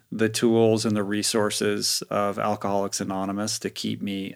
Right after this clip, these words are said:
on my path. Twelve Step is what saved my life. It continues to save my life. It's my number one priority. My, my job is to stay sober and help another alcoholic achieve sobriety. And the minute that I start to lose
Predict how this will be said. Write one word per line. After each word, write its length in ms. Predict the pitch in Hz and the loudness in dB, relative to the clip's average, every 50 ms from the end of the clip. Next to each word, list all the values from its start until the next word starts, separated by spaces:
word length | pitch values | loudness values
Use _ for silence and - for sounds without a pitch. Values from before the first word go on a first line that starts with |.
| - - | -8 -4
on 280 | 110 104 101 101 101 101 | -2 -2 -2 -2 -2 -2
my 180 | 101 101 98 | -2 -2 -4
path. 540 | 95 - - 107 104 104 117 127 - - - | -4 -4 -2 0 0 2 0 0 -2 -6 -8
Twelve 260 | - - 117 107 107 | 0 2 4 4 4
Step 340 | - - - 110 107 107 113 | 2 2 4 4 4 4 2
is 160 | 110 101 104 | 0 -2 0
what 160 | 107 107 101 | 0 -2 0
saved 280 | - - - 107 101 107 | 0 2 2 2 2 2
my 100 | 104 98 | -2 -2
life. 320 | 98 107 120 123 123 120 | 2 4 4 4 4 2
It 60 | - - | -4 -10
continues 460 | - 95 - - 123 120 113 113 - | -10 -8 -2 2 2 2 2 2 0
to 60 | 110 | -2
save 280 | - - 113 107 104 113 | 0 2 2 2 4 2
my 140 | 104 101 | 2 2
life. 320 | 101 104 104 104 101 - - | 2 2 0 0 0 -2 -6
It's 140 | - - - | -8 -6 -4
my 80 | 101 | -4
number 280 | 98 101 104 101 107 101 | -2 -2 -2 -2 -2 -2
one 180 | 104 104 95 | -2 -2 -4
priority. 640 | - - 110 101 98 101 101 107 107 110 113 113 113 | -4 -2 -2 0 0 2 2 2 4 4 2 2 0
My, 440 | 110 104 95 98 95 95 95 92 - _ _ _ _ _ _ _ _ _ _ _ _ _ - | 0 -2 -2 -2 -4 -4 -6 -8 -10 _ _ _ _ _ _ _ _ _ _ _ _ _ -6
my 240 | 104 101 101 101 | -6 -4 -4 -4
job 420 | 101 98 107 101 98 101 110 117 113 | -2 0 0 2 2 2 0 -2 -2
is 220 | - 98 - - | -4 -4 -4 -6
to 160 | - - 101 92 | -6 -6 -6 -4
stay 360 | - - - - 101 98 98 | -4 -2 0 0 0 0 -2
sober 480 | 98 - - 95 98 104 107 127 139 143 | -2 -2 -2 0 -2 0 2 2 2 2
and 200 | - - 98 95 | 2 -2 -4 -2
help 220 | 104 104 98 - | -2 -4 -4 -2
another 320 | 101 104 101 98 101 - - | -4 -4 -2 -4 -4 -2 -2
alcoholic 560 | 101 95 - 113 95 104 104 107 110 113 113 | -4 -4 -4 -4 -2 0 0 0 0 -2 -4
achieve 320 | - - - - 104 95 | -4 -4 -2 -2 -2 -4
sobriety. 720 | - - - - - 95 98 101 101 104 110 127 139 147 - - - - - - _ _ _ | -4 -4 -4 -2 -2 -2 0 0 0 2 2 2 0 0 -4 -10 -20 -20 -20 -20 _ _ _
And 300 | - 110 107 104 107 104 | 2 2 4 4 4 4
the 60 | 113 | 6
minute 300 | 113 127 131 131 127 123 | 6 8 8 8 6 6
that 120 | 123 117 | 6 6
I 80 | 117 113 | 6 6
start 280 | 113 - - 113 107 110 | 4 4 2 2 2 2
to 100 | 113 95 | 0 -2
lose 720 | 98 101 113 110 110 110 110 110 104 - - - - | 0 2 2 4 4 4 2 0 0 0 -2 -2 -2